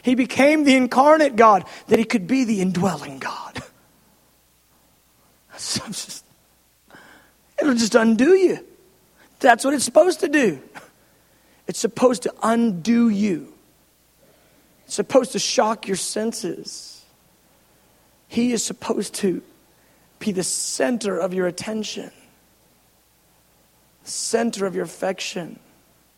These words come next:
I want to behold him. I want to drink of him. I want to draw him into myself. I want to live this lifestyle. I don't want someone else's story of beholding God.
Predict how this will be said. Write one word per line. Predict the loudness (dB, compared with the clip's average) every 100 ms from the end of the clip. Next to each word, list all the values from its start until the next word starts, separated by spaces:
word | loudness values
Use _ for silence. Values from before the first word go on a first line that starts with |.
| _ _ _ _ _ _ _ _
I | -6
want | -2
to |
behold | 0 0 0 2 4 4 -2
him. | -4
I |
want | -6
to | -8 -8
drink | -4 -2 -4 -4
of | -6
him. | -6
I | -8
want | -8 -8
to | 0
draw | 2 4 4
him | 2
into | 0 2
myself. | 0 0 4 6 6 4 -2 -12 -20 -20 _ _ _ _ _ _ _ _ _ _ _ _
I | -2
want |
to | 0 2
live | 2 0 0
this | -2 0
lifestyle. | 0 0 -2 -4 -2 -2 -2 -8 -18 _ _ _ _ _ _ _ _ _ -20 -20 -20 _ _ _ 0
I | 2
don't | 4
want | 4 4
someone | 2 4
else's | 4 4 0 -8
story | -8 -4 2 4 4 2
of | 0
beholding | 0 2 2 2 0
God. | 2 2 2 -2 -6